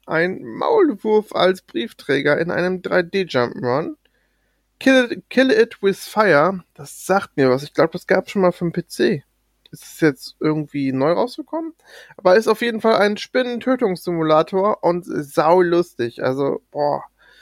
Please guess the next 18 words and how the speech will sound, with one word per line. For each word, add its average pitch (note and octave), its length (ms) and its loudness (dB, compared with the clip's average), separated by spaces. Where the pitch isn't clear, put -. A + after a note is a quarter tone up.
ich - 300 -6
kann F3 240 -2
Spinnen F#3+ 560 0
nicht - 220 -2
ab. - 300 -2
Und D#3+ 220 -4
so E3+ 80 -6
geht's F3+ 240 -2
wahrscheinlich F#3 340 0
auch F3+ 120 0
vielen G#3+ 340 0
anderen. F3+ 480 2
Deswegen E3 360 -2
gibt's G3+ 200 -8
wahrscheinlich D3 340 -2
dieses C3+ 240 -8
Spiel. D#3 420 -6
Ja, C#3 360 0